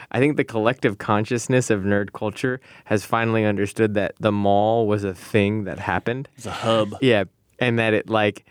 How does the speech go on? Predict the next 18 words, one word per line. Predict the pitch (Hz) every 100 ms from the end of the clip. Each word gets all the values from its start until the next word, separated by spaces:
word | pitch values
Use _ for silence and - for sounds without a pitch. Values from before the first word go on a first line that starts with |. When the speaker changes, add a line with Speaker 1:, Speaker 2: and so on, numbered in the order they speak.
| -
Speaker 1:
now | 110 110 110
we've | 110 107
moved | 110 104 107
on | 107 107 107
to, | - 104
like, | 98 95 -
I |
guess | 101 104 -
outdoor | 104 120 143 131
malls | 127 127 127 113
and | 104 90 87
online | 98 117 120 120
shopping | - 117 - 127 123 123
and | 117
shit | - 113
like | 120
that. | - 123 123 -
Speaker 2:
Right. | 113